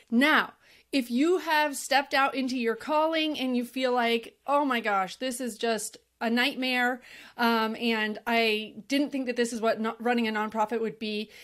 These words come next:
then you can go grab my free web class that is Running a Thriving Nonprofit Without Killing Yourself. That's at four purpose live dot com slash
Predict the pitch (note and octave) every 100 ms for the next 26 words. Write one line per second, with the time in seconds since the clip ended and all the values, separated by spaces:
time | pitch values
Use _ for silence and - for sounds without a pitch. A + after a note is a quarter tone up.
0 | - A#3+ A#3 B3 D4 F4 D#4+ C#4 A#3+ A#3
1 | A#3 A3 G#3+ B3+ C4+ A#3 A3 A3 - A3
2 | G#3 G#3 - G3+ G3+ G3+ G#3 - F#3+ A3
3 | A#3 B3+ B3+ G#3+ G3+ A3 G#3 A3+ A3+ G#3+
4 | - G3 F#3+ G#3 G3+ F3+ - C4 B3+ A#3+
5 | A#3 A#3 G3 G3+ G#3+ G#3+ G#3 - D#4 E4
6 | C#4+ C4 A#3 A3+ G#3+ G3 F3+ G3 - A#3
7 | G3 F#3+ - G#3 F#3 F#3 -